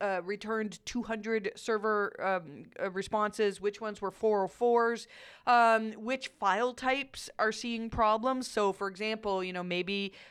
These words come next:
uh, your image pages are having issues,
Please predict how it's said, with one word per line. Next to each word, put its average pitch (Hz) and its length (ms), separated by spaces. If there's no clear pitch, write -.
uh, 196 320
your 214 320
image 269 380
pages 180 440
are 175 120
having 180 340
issues, 175 720